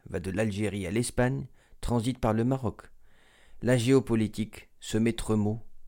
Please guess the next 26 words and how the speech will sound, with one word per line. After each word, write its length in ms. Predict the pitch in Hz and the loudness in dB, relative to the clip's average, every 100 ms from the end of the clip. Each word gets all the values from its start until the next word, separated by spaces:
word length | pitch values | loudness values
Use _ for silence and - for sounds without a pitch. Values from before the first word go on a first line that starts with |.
| - | -8
car 180 | - 104 | -2 0
les 120 | 107 | -2
ponctions 500 | - 135 113 - 165 | 0 0 0 -2 0
de 80 | 104 | 0
transit 560 | 98 104 101 110 117 92 | -2 -4 -2 -4 -6 -8
reviennent 400 | 90 90 107 98 | -6 -4 -2 -2
à 60 | |
quelques 500 | - 101 - 123 104 - - - | -4 -8 -4 -2 -2 -4 -18 -14
cinq 280 | - 120 | -2 0
cents 220 | 110 131 127 | 2 2 2
millions 300 | 110 117 107 | 2 0 -2
de 100 | 98 | -2
dirhams. 560 | 113 135 147 90 80 - - _ _ | 0 0 0 -2 -6 -14 -20 _ _
Le 160 | - 113 | -4 2
Maroc 400 | 117 107 127 - | 2 4 2 2
pourrait 340 | - 107 110 - - - _ | 0 0 0 -4 -14 -16 _
royalement 580 | - 85 117 117 110 113 | -10 2 4 6 4 2
s'en 200 | 107 95 | 0 -4
passer. 400 | - 90 - - _ _ _ _ _ _ _ _ _ | -2 -4 -6 -14 _ _ _ _ _ _ _ _ _
Et 80 | - | -4
si 180 | 120 - | 0 0
tout 140 | - | 2
ça 160 | 147 185 | 2 4
n'était 260 | 135 113 104 | 4 2 0
que 120 | 104 | 2
mascarade ? 680 | 101 - 135 127 95 78 | 0 2 2 2 0 -2